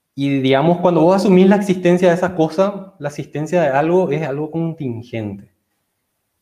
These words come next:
En, digamos, no es, no es evidente por sí mismo,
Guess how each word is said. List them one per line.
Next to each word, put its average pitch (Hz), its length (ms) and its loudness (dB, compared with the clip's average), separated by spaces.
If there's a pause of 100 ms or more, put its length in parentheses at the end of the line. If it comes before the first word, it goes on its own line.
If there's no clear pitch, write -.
(180)
En, 107 760 -6 (420)
digamos, 117 480 0
no 117 140 2
es, 151 180 2
no 135 120 2
es 156 100 2
evidente 143 560 4
por 135 180 2
sí 120 160 -4
mismo, 107 640 -6